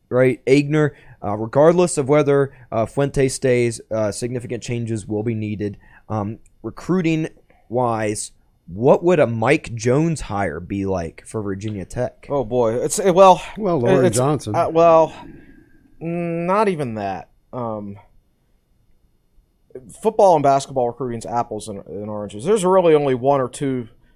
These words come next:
Speaker 2: DeMatha is a national level. Like
Speaker 1: Yeah.
Speaker 2: ba-, bas-, these basketball players move around so much nationally,
Speaker 1: Yeah.
Speaker 2: even in high school, that you can't really compare.
Speaker 1: I M G.
Speaker 2: Yeah, yeah. Um, football, you've really just got, you got I M G Academy, and that's about it.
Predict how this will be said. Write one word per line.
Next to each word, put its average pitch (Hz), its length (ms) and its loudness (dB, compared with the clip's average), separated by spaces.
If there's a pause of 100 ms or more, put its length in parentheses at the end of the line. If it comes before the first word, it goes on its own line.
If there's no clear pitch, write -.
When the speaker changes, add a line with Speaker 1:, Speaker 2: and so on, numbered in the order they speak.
Speaker 2:
DeMatha 185 400 2
is 139 120 -2
a 139 80 -2
national 131 640 -4
level. 113 460 -6 (420)
Like 139 100 -6
Speaker 1:
Yeah. 185 160 2
Speaker 2:
ba-, 170 40 -8
bas-, 214 240 2
these 202 200 -4
basketball 156 560 0
players 127 320 -4
move 131 240 -6
around 113 360 -8
so 113 140 -10
much 104 280 -10
nationally, 101 520 -12
Speaker 1:
Yeah. - 100 -6
Speaker 2:
even 156 220 -2
in 127 80 -8
high 120 220 -6
school, 113 380 -16
that 113 180 -16
you 120 60 -16
can't 120 240 -12
really 107 200 -10
compare. 92 240 -16
Speaker 1:
I 107 80 -4
M 107 180 -6
G. 101 520 -4
Speaker 2:
Yeah, 170 180 4
yeah. 135 300 0
Um, 123 340 -6 (340)
football, 240 380 6
you've 156 160 -2
really 208 460 2
just 180 200 -8
got, 175 220 2
you 196 60 -4
got 226 160 -2
I 180 160 -2
M 175 120 -4
G 156 180 -6
Academy, 180 420 -2
and 143 80 -4
that's - 160 -8
about 147 220 -2
it. 127 240 -6